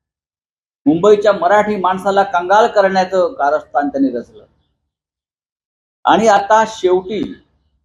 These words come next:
मुंबईचा विकास हा महाराष्ट्र सरकार नाही करणार, मुंबई महानगरपालिका नाही करणार, त्यासाठी निवडणुका होऊ दिल्या जात नाहीये. आणि मुंबईची सगळी सूत्र शेवटी ठरल्याप्रमाणे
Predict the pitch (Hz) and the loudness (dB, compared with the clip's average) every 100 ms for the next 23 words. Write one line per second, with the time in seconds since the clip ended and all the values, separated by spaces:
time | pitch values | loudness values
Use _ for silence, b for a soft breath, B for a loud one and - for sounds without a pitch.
0 | _ _ _ _ _ _ _ _ 135 160 | _ _ _ _ _ _ _ _ 0 2
1 | 165 214 214 214 190 170 - 180 214 233 | 4 2 2 2 2 0 -2 0 2 0
2 | - _ _ 165 185 160 175 202 190 - | -4 _ _ 0 0 2 2 2 0 -4
3 | 202 190 180 202 208 220 220 220 202 170 | -2 0 0 0 0 0 0 0 2 0
4 | 131 - _ _ _ _ _ _ _ _ | 0 -12 _ _ _ _ _ _ _ _
5 | _ - 175 185 214 202 180 196 208 214 | _ -6 -4 2 4 4 2 2 2 2
6 | 202 202 202 208 208 190 214 220 208 202 | 2 0 2 0 2 2 0 2 0 2
7 | 165 156 180 180 180 196 185 185 208 202 | 2 0 -2 -2 -2 -6 -6 -8 -8 -4
8 | 202 180 190 202 196 202 196 190 185 165 | 0 2 2 0 2 4 4 2 0 -4
9 | 120 95 - _ _ _ _ _ _ _ | -4 -8 -20 _ _ _ _ _ _ _
10 | _ _ 139 185 208 147 156 151 175 175 | _ _ -2 0 0 -2 -6 0 0 0
11 | 196 190 - 143 170 165 - 226 240 147 | -2 -8 -6 -8 -8 -10 -4 -4 -4 -4
12 | 135 135 131 - - - 147 160 180 160 | -6 -4 -6 -6 -10 -6 -6 0 2 2
13 | 151 131 117 95 | 0 -4 -6 -12